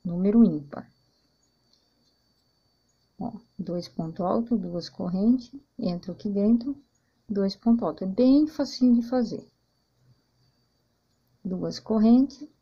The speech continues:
vou pular um caseado, venho no próximo e faço um leque assim, ó. Então, faço até o final, ali no finalzinho eu volto pra gente fazer a próxima carreira.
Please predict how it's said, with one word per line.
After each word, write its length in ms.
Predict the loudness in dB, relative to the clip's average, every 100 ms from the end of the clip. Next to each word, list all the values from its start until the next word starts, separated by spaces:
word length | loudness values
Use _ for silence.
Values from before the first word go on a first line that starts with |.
| _ _ _ _ _ _
vou 220 | -10 -8
pular 320 | -8 -6 -4 -4
um 60 |
caseado, 600 | -6 -8 -4 0 2 2
venho 220 | 2 2
no 100 | 0
próximo 680 | 0 -2 -2 -2 -2 -2 -4 -10
e 100 | -8
faço 380 | -4 -2 -2 -2
um 60 | -2
leque 320 | -4 -8 -8
assim, 260 | -10 -10 -14
ó. 40 | -18 _ _ _ _ _ _ _ _
Então, 160 | -6 -4
faço 280 | -2 -2 -2
até 140 | -2
o 60 | 0
final, 320 | 0 2 2
ali 160 | 2
no 140 | 0 0
finalzinho 500 | 0 -2 0 0 -2
eu 60 |
volto 380 | -2 -4 -4 -8
pra 180 | -8 -6
gente 400 | -4 -6 -4 -8 -6
fazer 260 | -6 -4
a 60 | -8
próxima 440 | -6 -10 -4 -4
carreira. 420 | 0 -2 -2 -6